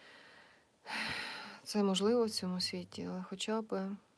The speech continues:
щоб якийсь зберігся, а,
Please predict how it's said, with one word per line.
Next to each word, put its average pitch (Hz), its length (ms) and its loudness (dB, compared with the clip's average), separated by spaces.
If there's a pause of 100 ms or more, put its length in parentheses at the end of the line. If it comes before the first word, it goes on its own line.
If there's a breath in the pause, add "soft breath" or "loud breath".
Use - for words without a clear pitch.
(480)
щоб - 260 -8
якийсь 185 320 -6
зберігся, 185 800 -4 (1900 loud breath)
а, 180 400 -6